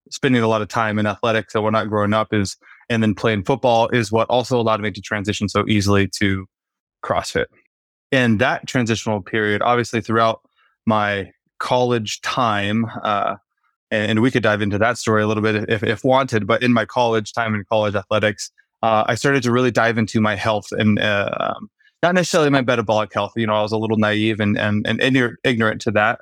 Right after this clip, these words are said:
um, at the time, but it was more so, "Hey, uh, uh, who am I gonna look to? Well, the bodybuilding community looks really healthy. You know, I will, I'll, lo-, I'll look to them for a lot of advice." And so,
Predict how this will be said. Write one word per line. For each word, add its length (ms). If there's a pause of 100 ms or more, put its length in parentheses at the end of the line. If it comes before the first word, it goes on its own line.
um, 400 (420)
at 80
the 80
time, 360
but 160
it 120
was 300
more 200
so, 380 (300)
"Hey, 320 (220)
uh, 280 (640)
uh, 220 (200)
who 180
am 80
I 60
gonna 200
look 220
to? 140
Well, 160
the 80
bodybuilding 640
community 400
looks 260
really 160
healthy. 420 (420)
You 60
know, 100
I 180
will, 320 (280)
I'll, 160
lo-, 140
I'll 180
look 200
to 120
them 220
for 160
a 60
lot 180
of 80
advice." 480
And 180
so, 320